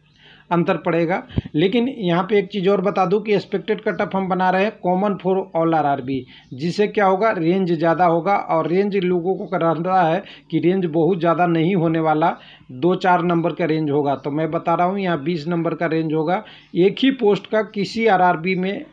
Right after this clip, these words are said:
बहुत ज़्यादा कट ऑफ चला जाएगा, किसी में कम चला जाएगा, क्योंकि ये वैकेंसी पे भी डिपेंडेंट है और वहाँ का कैंडिडेट कैसा अच्छा स्कोर किया है, ख़राब किया है, उस पर भी डिपेंड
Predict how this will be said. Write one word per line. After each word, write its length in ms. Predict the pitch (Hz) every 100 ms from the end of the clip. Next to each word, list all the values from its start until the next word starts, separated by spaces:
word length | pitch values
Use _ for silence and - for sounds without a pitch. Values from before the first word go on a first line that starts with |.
| -
बहुत 240 | 147 160 175
ज़्यादा 260 | 165 170
कट 200 | 165 151
ऑफ 100 | 170
चला 240 | - 165 160
जाएगा, 300 | 165 160 185
किसी 320 | 175 170 170
में 140 | 156 151
कम 260 | - 151 151
चला 240 | 156 147
जाएगा, 300 | 143 147 160 170
क्योंकि 480 | 190 190 190 240 240 - -
ये 100 | 170
वैकेंसी 500 | 147 160 175 180 220
पे 140 | 214
भी 120 | 185 190
डिपेंडेंट 600 | 202 196 185 185 185 180
है 140 | 214
और 280 | 285 - 165
वहाँ 240 | 165 165 180
का 100 | 165
कैंडिडेट 500 | 175 170 165 196 -
कैसा 460 | 180 170 190 175 - - - - _ _ -
अच्छा 320 | 175 - 196
स्कोर 300 | 180 - 180
किया 240 | 165 180 180
है, 60 |
ख़राब 320 | 185 170 170 -
किया 180 | 175 175
है, 80 | 175
उस 200 | 190 160
पर 160 | - 190
भी 120 | 185
डिपेंड 400 | 170 165 156